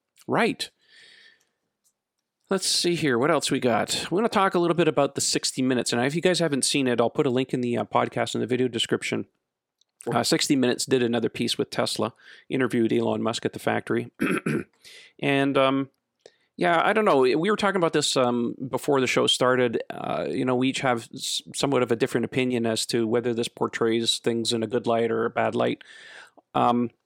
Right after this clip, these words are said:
I use the word, uh, brutal, but I, I'm gonna take that back. I don't think it's that bad. However, uh, Elon took to Twitter and said, "No, you took things out of context." And, um, I certainly sent a tweet to Elon, and I said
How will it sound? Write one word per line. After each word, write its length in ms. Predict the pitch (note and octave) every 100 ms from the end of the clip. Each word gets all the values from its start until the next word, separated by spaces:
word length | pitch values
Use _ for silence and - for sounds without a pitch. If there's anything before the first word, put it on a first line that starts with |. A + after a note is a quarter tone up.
| _ _ _ _ _ _ - _
I 120 | A#2+ C#3+
use 220 | D3 C3
the 80 | A#2
word, 420 | A2+ A2+ A2+ -
uh, 140 | G#2
brutal, 400 | G2+ A#2 A#2+ B2
but 180 | B2+ A2+
I, 120 | G#2 -
I'm 120 | A2+ A#2+
gonna 140 | A#2
take 200 | A2+ -
that 140 | G#2+
back. 240 | A2+ G#2+ A2+
I 60 |
don't 140 | B2+ -
think 120 | -
it's 160 | - G#2+
that 400 | - A2 A#2 -
bad. 340 | C3 D#3 F#3+ - - - - - - - _ -
However, 540 | C#3 C#3 C#3 E3 F3+ - -
uh, 220 | C3 C3 C3
Elon 300 | D3 C#3 C3
took 220 | D3 -
to 80 | A#2+
Twitter 400 | C3 C3 C3 B2+
and 160 | A#2+ A#2
said, 340 | - A#2 A2+
"No, 320 | A#2+ B2+ C3+ C#3+
you 140 | B2+
took 200 | - C#3
things 240 | C3+ A#2+
out 120 | A#2 A2+
of 100 | -
context." 640 | - A2+ - C#3+ - -
And, 300 | B2+ A#2+ A#2
um, 380 | A2+ A2+ A2+ A2+
I 360 | - A#2+ A#2 A2+ -
certainly 300 | - B2+ A2+
sent 240 | - A2+
a 40 | G2+
tweet 320 | - A#2 -
to 200 | - C3
Elon, 380 | F3+ A#2 A2+ C#3
and 100 | A#2
I 80 | A2
said 360 | - A#2 A2+